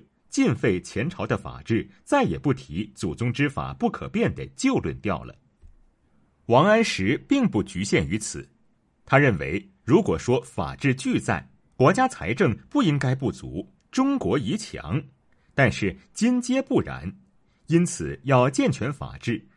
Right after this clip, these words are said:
要积极改变现状。在这一思想的指导下，王安石进行了很多尝试，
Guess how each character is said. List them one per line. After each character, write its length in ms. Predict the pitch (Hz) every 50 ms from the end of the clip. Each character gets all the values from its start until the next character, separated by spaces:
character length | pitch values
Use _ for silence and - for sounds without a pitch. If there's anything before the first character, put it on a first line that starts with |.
| _
要 260 | _ - 156 139 135 139
积 220 | 135 - 254 262
极 180 | - - - -
改 200 | - 156 - -
变 180 | - 131 113
现 260 | - - 269 247 127
状。 240 | - - 113 80 - _ _ _ _ _ _ _ _ _ - _ _ _ _ _ _ _ _ _ _ _ _ _ _ _ _ _ _ _ _
在 300 | _ - 180 175 175 175
这 140 | 175 285 285
一 120 | 247 151
思 200 | 120 - - 160
想 200 | 160 - - 69 71
的 80 | -
指 140 | - - 113
导 160 | - 80 65
下， 280 | 65 - 98 82 67 67 _ _ _ _
王 180 | - 104 113 127
安 140 | 139 139
石 280 | 139 - - 156 156 - - -
进 180 | - 185 143
行 180 | - - 85 101
了 80 | 113
很 180 | 107 - 73 62 -
多 200 | - 190 247 254
尝 300 | - - - - 71 76
试， 260 | - - 107 - -